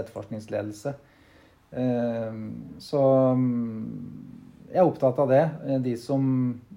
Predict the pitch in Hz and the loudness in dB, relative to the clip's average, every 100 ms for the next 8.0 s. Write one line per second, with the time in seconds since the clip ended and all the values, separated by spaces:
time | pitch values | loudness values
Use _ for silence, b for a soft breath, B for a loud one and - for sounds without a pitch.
0 | - 78 123 135 135 120 120 120 127 127 | -18 -10 -6 -2 2 2 0 0 0 0
1 | 123 135 113 113 127 117 104 110 120 117 | -2 -4 0 0 0 -4 -2 -2 -2 -4
2 | - - 131 135 127 117 151 139 139 131 | -14 -10 -6 -4 -4 -2 0 0 0 -2
3 | 101 - 120 120 123 b b b b b | -2 -4 0 0 0 b b b b b
4 | b _ 160 156 135 117 107 214 196 - | b _ 4 6 6 2 2 2 2 0
5 | 135 139 135 135 135 131 135 123 107 123 | -2 2 2 0 -2 0 0 2 2 0
6 | 117 120 120 120 120 117 117 117 110 113 | 0 -2 0 0 0 0 -4 -8 -8 -4
7 | 117 117 175 165 135 131 123 117 113 | -2 -2 -2 2 2 2 2 0 -2